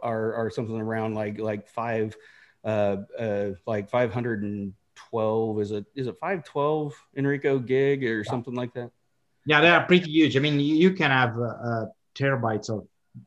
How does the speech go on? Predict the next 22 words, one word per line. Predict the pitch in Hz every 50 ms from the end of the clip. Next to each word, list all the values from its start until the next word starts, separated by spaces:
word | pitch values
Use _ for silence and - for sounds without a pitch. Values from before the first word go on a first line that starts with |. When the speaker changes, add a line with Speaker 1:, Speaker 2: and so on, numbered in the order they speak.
| _ _ -
Speaker 2:
memory | 113 113 113 123 127 127 131 127 107 92 85 85
in | 90 95 98
the | 95 104
end, | 98 95 92 92 95 104
uh, | 101 101 98
in | 113 120 113 110 110
a | 107
single | 107 - - 120 120 120 110 113 107 95 -
computer. | - 101 92 - - 107 101 - - - _ _ _ _ _ _ _ -
Speaker 1:
Yeah, | 139 131 120 113 110 -
and | 143 143
the | 135 135
very | 127 160 202 262 262 160 131
interesting | 143 151 147 180 139 - - 135 123 113
thing | - 147 139 139 135 135
about | 117 113 120 123 120 120 120 120 123
basically | 123 117 107 - - 127 117
these, | 110 113 110 110 107 104 -
uh, | 120 110 110 98
these | 107 113 107 98
P | - - - 170 156
mem, | 139 120 110 107 104 104 98 98